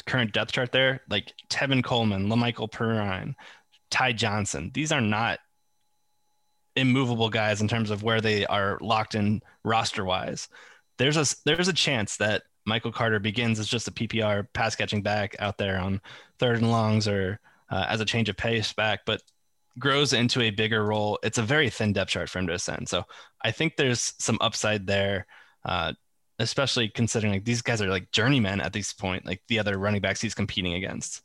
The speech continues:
There, there's not a lot of, um, draft capital associated with them or anything at this point. Round four, like, pick one oh seven, I, I, I kinda like the idea of Michael Carter as a, a stash. But again, outside these top three running backs, I think it, it's really important to state this, that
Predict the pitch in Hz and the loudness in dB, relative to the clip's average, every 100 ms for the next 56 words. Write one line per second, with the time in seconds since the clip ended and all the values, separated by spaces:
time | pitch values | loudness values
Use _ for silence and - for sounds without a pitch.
0 | _ 117 - 123 110 131 123 113 113 104 | _ -4 -2 -2 0 0 2 2 2 0
1 | 98 - _ _ _ _ 101 95 90 73 | -4 -10 _ _ _ _ -4 -2 -2 -4
2 | 120 - _ _ - - 117 120 131 123 | -8 -10 _ _ -8 -2 0 0 -2 0
3 | 117 - 127 135 127 120 127 123 117 107 | 0 2 0 2 0 2 2 2 2 2
4 | 117 131 117 123 - 123 120 120 - - | 2 2 0 -2 -2 0 0 0 -4 -20
5 | - _ _ _ _ _ _ 110 117 143 | -20 _ _ _ _ _ _ -2 2 2
6 | - 123 139 135 98 104 - 123 135 123 | 0 2 4 2 0 -2 -6 -2 2 2
7 | - 117 120 113 - 113 - 110 - 156 | 2 2 0 -2 -2 -2 0 -2 0 0
8 | 143 123 - 120 110 107 107 107 107 107 | 2 0 0 0 0 0 0 0 0 -2
9 | - 107 104 101 98 92 - 95 - 92 | -2 -2 0 0 0 -4 -6 -4 -2 -2
10 | 87 - - - - - - - 120 143 | -2 -2 -4 -6 -10 -18 -18 -6 -2 0
11 | 107 - _ _ _ - 147 - 196 147 | -2 -4 _ _ _ -2 -2 2 2 2
12 | 131 139 127 143 127 110 127 139 151 - | 0 2 0 2 2 4 2 2 0 -2
13 | 117 139 123 - 117 131 120 120 101 107 | 0 0 0 -2 0 2 2 2 -2 0
14 | 110 101 90 - | -2 0 -2 -2